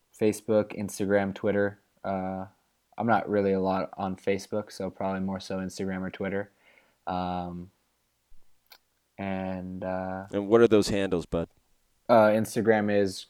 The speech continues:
Speaker 1: Christian V Lucero, and, uh, my Twitter is Christian V Luce.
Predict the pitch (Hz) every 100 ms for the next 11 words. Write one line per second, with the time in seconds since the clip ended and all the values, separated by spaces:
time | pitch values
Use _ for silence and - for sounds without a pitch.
0 | _ - 120 - - 120 113 104 113 117
1 | 113 113 - 113 117 139 151 _ _ _
2 | _ _ _ _ _ _ - 101 98 98
3 | 95 95 95 95 95 95 95 92 - 113
4 | 107 104 98 98 92 - - - 101 -
5 | 110 98 92 98 98 98 92 92 95 95
6 | - - -